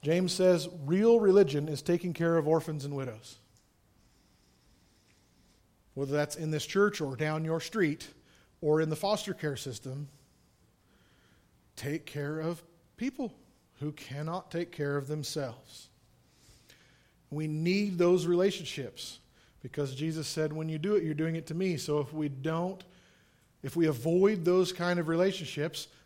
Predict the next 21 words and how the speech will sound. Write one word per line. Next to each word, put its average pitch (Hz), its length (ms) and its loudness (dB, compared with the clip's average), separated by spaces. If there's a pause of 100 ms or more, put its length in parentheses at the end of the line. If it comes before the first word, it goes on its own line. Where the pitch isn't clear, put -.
(120)
there's 147 300 0
another 151 360 0
isolation. 160 720 0 (1400)
I'm 156 140 -4
avoiding 185 460 2
those 175 160 0
people 175 260 -4
that 156 80 -4
make 165 180 0
me 156 100 -4
nervous 156 540 -2
at 143 140 -10
the 147 80 -6
Walmart 151 320 -2
stop 147 260 -4
sign. 107 300 -12 (480)
I 139 60 -4
look 180 180 -2
the 180 140 -4
other 160 180 0
way. 139 320 -2